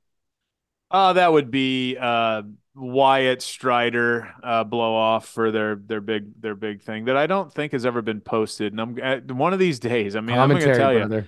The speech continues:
Speaker 1: one of these
Speaker 2: Commentary.
Speaker 1: days. No, but it was, uh, basically Strider. We had the power struggle with Strider and Wyatt, and that we just played that up for over a year.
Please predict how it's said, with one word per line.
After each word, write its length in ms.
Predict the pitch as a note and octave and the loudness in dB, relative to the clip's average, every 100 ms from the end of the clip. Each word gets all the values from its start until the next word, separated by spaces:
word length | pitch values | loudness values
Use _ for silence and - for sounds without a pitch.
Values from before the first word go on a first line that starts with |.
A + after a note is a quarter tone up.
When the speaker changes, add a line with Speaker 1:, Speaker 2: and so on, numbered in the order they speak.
| _ | _
Speaker 1:
one 220 | A#2 C#3 | -2 4
of 80 | C#3 | 6
these 160 | F3 C#3+ | 6 6
Speaker 2:
Commentary. 160 | D3+ C#3 A#2+ | 4 4 2
Speaker 1:
days. 320 | G#2 - - _ - _ _ | -2 -8 -14 _ -20 _ _
No, 300 | B2+ C3 B2+ | -2 2 2
but 100 | B2+ | 2
it 140 | D#3 E3+ | 2 2
was, 200 | D#3 D3+ | 2 4
uh, 380 | D#3 D3 C#3+ | 6 6 4
basically 880 | C#3 D#3 E3 E3 D#3+ D#3+ D#3 D3 B2+ _ _ _ _ _ _ _ _ _ _ _ _ | 2 0 0 -2 -2 -2 0 -2 -6 _ _ _ _ _ _ _ _ _ _ _ _
Strider. 720 | - - E3+ E3+ D#3+ D#3+ D#3 | -14 2 4 6 4 4 4
We 140 | C#3+ D3 | 4 2
had 160 | D3 | 2
the 60 | C3+ | 0
power 400 | - D3+ D3+ D3 | -2 2 2 2
struggle 400 | - D#3 C#3+ C#3+ | 0 0 0 -2
with 100 | C3 | -6
Strider 420 | - C#3+ C#3 C3+ | -4 0 0 0
and 140 | C3 B2+ | -4 -2
Wyatt, 500 | B2 B2+ B2 B2 - | 0 0 -2 -6 -8
and 340 | B2+ A#2 A#2 | -8 -6 -6
that 120 | A#2+ C3+ | -6 -4
we 120 | C#3 | -2
just 200 | B2+ - | -4 -8
played 280 | - C3 B2 | -2 0 2
that 160 | A#2+ | 0
up 240 | A#2+ A#2 - | 0 -2 -4
for 320 | A#2 A2+ A#2 | -2 -2 -2
over 300 | C3+ B2+ A#2+ | -2 0 0
a 60 | A#2 | 0
year. 560 | A2+ A2+ A2+ A2+ A2 | 0 0 2 0 -2